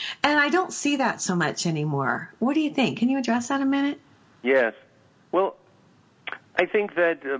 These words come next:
Speaker 2: people have to remember, remember that no matter how troublesome life is,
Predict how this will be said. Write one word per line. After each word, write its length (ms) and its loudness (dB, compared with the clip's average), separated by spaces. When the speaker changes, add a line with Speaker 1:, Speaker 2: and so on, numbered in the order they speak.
Speaker 2:
people 280 -4
have 200 -2
to 80 -6
remember, 640 -2
remember 640 -2
that 260 -2
no 300 -4
matter 500 -2
how 220 -2
troublesome 800 -4
life 340 -2
is, 480 -4